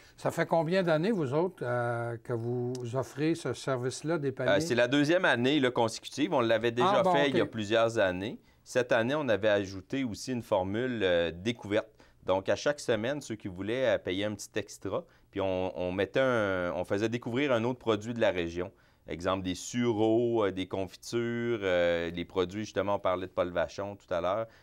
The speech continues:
Speaker 2: les fruits qu'on amenait, euh, euh, en saison, et cetera, du miel. Euh, donc, à chaque semaine, il y avait un produit surprise qui venait se
Speaker 1: Ouais.
Speaker 2: greffer au panier.
Speaker 1: Ben, euh, dans le panier, là, euh,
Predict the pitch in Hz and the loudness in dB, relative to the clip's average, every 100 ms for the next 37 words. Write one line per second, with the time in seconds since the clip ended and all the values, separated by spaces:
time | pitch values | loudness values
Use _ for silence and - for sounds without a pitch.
0 | _ 82 87 87 - 92 98 113 113 90 | _ -6 -4 -4 -8 -8 -6 -6 -6 -6
1 | 87 85 87 95 98 87 85 78 - - | -4 -4 -4 -2 0 0 0 -2 -8 -18
2 | _ _ - 71 - 82 80 107 104 101 | _ _ -6 -6 -4 -4 -2 -2 -2 2
3 | 98 101 104 85 - 90 92 87 95 95 | 0 0 -2 -4 -4 -4 -2 0 -2 -2
4 | 87 95 92 92 98 98 90 80 78 - | -6 -2 0 0 -2 -4 -2 -2 -6 -12
5 | _ - 98 - 101 117 - 104 98 113 | _ -2 -2 0 -2 -2 -2 -2 0 -2
6 | 107 95 - - 85 82 87 85 - 90 | -4 -10 -12 -12 -4 -2 -2 -6 -4 -4
7 | 80 87 95 - 104 - 95 110 110 92 | -4 -8 -12 -6 -6 -6 -4 -2 -2 -10
8 | 80 - 82 82 90 92 98 - - - | -16 -20 -14 -6 -4 -4 -8 -20 -18 -10
9 | 85 85 80 90 82 78 76 - _ - | -6 -4 -4 -4 -4 -4 -6 -16 _ -20
10 | _ 147 - _ 160 143 160 156 147 156 | _ -6 -6 _ -4 -2 -4 -6 -8 -6
11 | 135 165 190 170 165 151 185 247 151 165 | 0 2 2 4 2 4 2 2 4 4
12 | 156 127 127 | 4 4 2